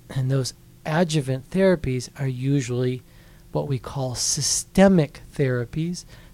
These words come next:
therapies that can enter into the bloodstream, whether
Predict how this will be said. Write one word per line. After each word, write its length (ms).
therapies 460
that 140
can 140
enter 300
into 300
the 100
bloodstream, 920
whether 400